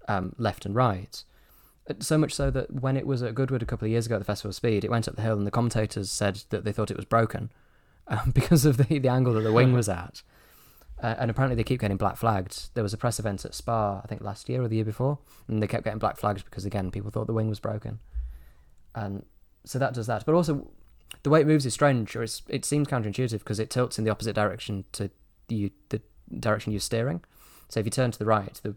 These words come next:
the wing is banked over to the left. So it's sort of the opposite of what an aeroplane would be doing, which is a bit weird.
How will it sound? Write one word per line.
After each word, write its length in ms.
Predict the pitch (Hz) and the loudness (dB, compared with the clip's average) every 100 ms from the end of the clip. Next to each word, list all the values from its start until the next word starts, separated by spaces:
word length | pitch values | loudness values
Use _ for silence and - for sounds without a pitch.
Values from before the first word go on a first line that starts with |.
| - | -6
the 100 | 110 | -4
wing 240 | 110 104 | -2 -2
is 80 | 98 | -4
banked 300 | - 98 - | -4 -6 -4
over 240 | 104 98 | -6 -6
to 60 | 95 | -6
the 100 | 104 | -2
left. 360 | 101 95 - - _ _ - - _ _ _ _ _ _ - | -2 -2 -10 -20 _ _ -20 -20 _ _ _ _ _ _ -20
So 120 | - | -12
it's 80 | - | -6
sort 80 | 120 | -4
of 80 | 107 | 0
the 60 | 110 | 0
opposite 340 | 101 101 98 | 0 -4 -4
of 80 | 104 | -2
what 100 | 101 | -2
an 80 | 101 | 0
aeroplane 400 | 107 101 101 95 | -2 -2 -4 -8
would 140 | 92 | -8
be 80 | 110 | -10
doing, 300 | 104 101 110 - - - - - - - - - - - - | -8 -10 -12 -16 -20 -20 -20 -20 -20 -20 -20 -18 -20 -20 -12
which 160 | 113 107 | -10 -6
is 60 | |
a 40 | 107 | -4
bit 140 | 98 | -4
weird. 220 | 92 90 | -6 -10